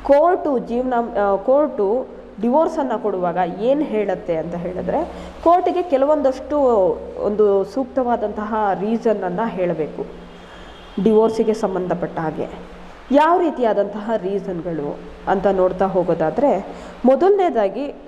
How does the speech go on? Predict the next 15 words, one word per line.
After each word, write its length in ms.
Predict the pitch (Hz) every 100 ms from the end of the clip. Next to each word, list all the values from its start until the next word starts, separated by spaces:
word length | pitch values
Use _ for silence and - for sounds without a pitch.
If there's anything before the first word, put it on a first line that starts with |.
| -
ಸೆಕ್ಸುವಲ್ 580 | 247 247 - 302 302 240
ರಿಲೇಷನ್‌ಶಿಪ್ 760 | 202 202 208 214 214 - 175 170
ಅಂತ 160 | 165
ಹೇಳಿ 320 | 165 170 160 - - - - - -
ಅನೈತಿಕ 460 | 220 269 330 302 277
ಸಂಬಂಧ. 440 | 247 185 180 165 - - - - - - - 202
ಯಾವುದೇ 440 | 196 220 277 311
ಒಂದು 200 | 285 214
ಮದುವೆ 340 | 196 190 214
ಆಗಿರುವಂತಹ 600 | 254 233 220 208 - 202 208 170
ಗಂಡ 280 | 185 196 208
ಅಥವಾ 460 | 214 - 180 190 208
ಹೆಂಡತಿ 560 | 185 190 185 180 165 - - - - 226
ಇಬ್ಬರೂ 400 | 202 277 311 339
ಕೂಡ 220 | 220